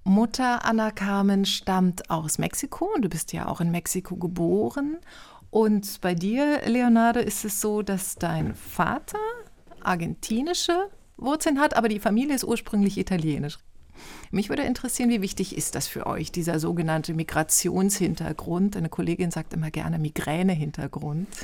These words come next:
<laughs> Ist es was, ja, was für euch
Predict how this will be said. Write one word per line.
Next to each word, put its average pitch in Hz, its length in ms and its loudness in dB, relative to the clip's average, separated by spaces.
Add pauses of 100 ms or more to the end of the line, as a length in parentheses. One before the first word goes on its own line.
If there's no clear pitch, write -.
<laughs> 240 1600 -4
Ist 226 200 0
es 277 180 -2
was, 277 360 2
ja, 247 340 0
was - 420 0
für - 200 0
euch 170 320 2